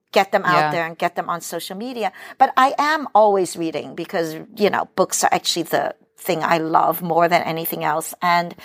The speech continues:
Speaker 1: I'm reading right now In Another Time by Gillian Cantor. And I think sh-, she is such a fantastic, beautiful, kind of romantic and heartbreaking writer.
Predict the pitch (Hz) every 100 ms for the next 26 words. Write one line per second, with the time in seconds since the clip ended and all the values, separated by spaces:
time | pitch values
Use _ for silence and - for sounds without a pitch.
0 | - - - - 214 214 214 277 285 233
1 | 214 202 190 185 - 196 202 185 175 175
2 | - 180 202 254 208 - 170 170 165 -
3 | 175 196 233 233 - - - - - 220
4 | 202 - 285 302 - - - - 302 302
5 | 226 - - 277 294 - 269 - 226 208
6 | - - 208 220 220 - 170 - - -
7 | - _ - 269 302 285 - 208 175 -
8 | 220 190 185 202 196 208 214 220 233 -
9 | 202 - 131 165 - 202 196 - - 175
10 | - 180 165 160 170 151 151